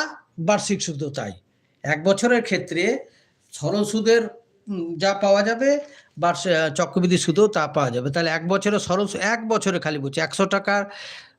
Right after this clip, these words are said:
যদি, আহ, দশ পার্সেন্ট হারে সরল সুদ পাওয়া যাবে কত? দশ টাকা। চক্রবৃদ্ধির ক্ষেত্রেও সেটা দশ টাকায় পাওয়া যাবে, তা তাদের মধ্যে কোনো পার্থক্য নেই, ঠিক আছে? এটা হচ্ছে সুদের পার্থক্য এক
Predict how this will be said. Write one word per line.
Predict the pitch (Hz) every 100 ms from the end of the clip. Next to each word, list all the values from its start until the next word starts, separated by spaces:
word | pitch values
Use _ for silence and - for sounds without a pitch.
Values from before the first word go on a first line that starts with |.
| -
যদি, | 165 180 196 190
আহ, | 160 165 160
দশ | 151 165 -
পার্সেন্ট | 185 - 196
হারে | 175 185
সরল | 170 175 180
সুদ | - 180
পাওয়া | 180 175
যাবে | 175 180
কত? | 180 180
দশ | 160 185 -
টাকা। | 196 214 262 277 - - - - -
চক্রবৃদ্ধির | 175 - 240 269 254 -
ক্ষেত্রেও | 202 202 190 185
সেটা | 175 180 247 262 143
দশ | 175 -
টাকায় | 175 180 143
পাওয়া | 165 151
যাবে, | 139 143
তা | 156 151
তাদের | 151 196 175
মধ্যে | 156 135 180 277 277 - - - -
কোনো | 170 220 170
পার্থক্য | 156 - 165 - 165 143
নেই, | 175 165 135 113 -
ঠিক | 185 214
আছে? | - 135 131
এটা | 131 156
হচ্ছে | 143 208 247 - - - -
সুদের | 156 160 170 160
পার্থক্য | 160 - 165
এক | 160